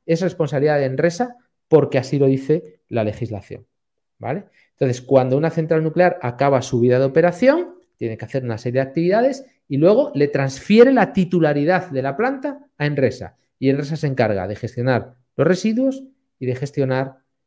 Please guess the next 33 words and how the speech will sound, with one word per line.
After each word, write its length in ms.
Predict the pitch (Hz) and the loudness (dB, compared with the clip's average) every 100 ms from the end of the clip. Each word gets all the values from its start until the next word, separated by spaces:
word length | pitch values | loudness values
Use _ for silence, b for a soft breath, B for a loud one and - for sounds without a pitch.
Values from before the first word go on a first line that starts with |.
| _ _ - | _ _ -14
el 140 | 120 | -8
combustible, 580 | 123 117 117 - 131 127 | -4 -2 -4 -4 -4 -2
perdón, 460 | 123 123 123 - - | 0 2 0 -4 -12
el 120 | 110 | -10
combustible 380 | 117 107 - 127 | -6 -6 0 0
gastado, 380 | 131 196 226 226 | 2 4 6 6
los 140 | 120 | 2
residuos 460 | 113 190 233 240 - | 0 2 2 0 -4
y 100 | 175 | 2
de 120 | 190 | 2
desmantelar 720 | 131 123 110 107 107 120 - _ _ _ - | 2 0 -4 -4 -4 -4 -8 _ _ _ -6
la 160 | 107 | -6
planta, 340 | 101 85 87 _ _ _ _ | -6 -12 -14 _ _ _ _
¿vale? 280 | 107 131 185 _ b b b _ | -12 -10 -10 _ b b b _
Ahora, 340 | - 170 131 - | 6 6 6 6
¿cuánto 420 | 240 294 285 277 | 6 6 4 2
cuesta 600 | 294 311 - - 110 - | 6 4 4 -2 -2 0
todo 220 | - 175 220 | 6 8 8
esto? 500 | 220 - 87 - _ _ _ _ _ - | 4 -4 -12 -12 _ _ _ _ _ 6
Pues 400 | 175 170 - - | 10 10 6 -2
Enresa, 840 | 131 131 147 170 240 269 - - _ | -4 2 4 6 6 4 2 -18 _
en 220 | 143 135 | -4 0
el 140 | 127 123 | 0 0
séptimo 560 | - 196 196 190 175 | 0 0 0 0 2
Plan 160 | 190 180 | 4 2
General 340 | 190 185 185 | 2 2 4
de 60 | 180 | 4
Residuos 240 | 170 185 | 4 2
Radiactivos, 480 | 180 180 180 240 123 | 2 0 2 0 0
que 80 | 120 | -2
está 140 | - | -6
en 100 | 113 | -2
borrador, 560 | 135 160 220 330 - | 2 4 6 6 4